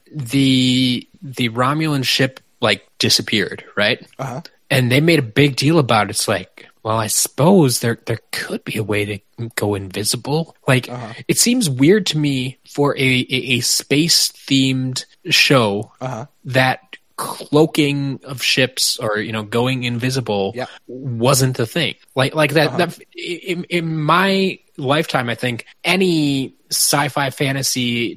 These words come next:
Speaker 1: type of deal, you know, that's always been a thing people been, been, been, <laughs> have been able to do.
Speaker 2: Sure.
Speaker 1: Whether it be, you know, people or ships or whatever,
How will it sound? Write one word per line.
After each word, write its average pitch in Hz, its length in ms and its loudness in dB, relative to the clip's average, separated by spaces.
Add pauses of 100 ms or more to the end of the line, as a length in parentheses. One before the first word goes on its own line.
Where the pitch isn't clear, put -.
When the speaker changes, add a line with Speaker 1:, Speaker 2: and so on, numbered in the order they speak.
Speaker 1:
type 131 280 -2
of 120 260 -8
deal, 117 460 2
you 123 80 -4
know, 104 200 -4 (220)
that's 147 160 2
always 165 300 6
been 127 160 2
a 120 40 4
thing 110 460 -2
people 104 300 -4
been, 107 220 -10 (140)
been, 107 260 0 (160)
been, 101 360 -2 (120)
<laughs> 120 100 -8
have - 280 0
been 131 120 2
able 117 220 2
to 101 60 -4
do. 101 500 2
Speaker 2:
Sure. - 320 -8
Speaker 1:
Whether 127 220 6
it - 140 -2
be, 117 160 0
you 117 160 -4
know, 101 180 -2 (180)
people 135 480 2
or 123 120 -2
ships - 440 0
or 131 120 -4
whatever, 110 600 2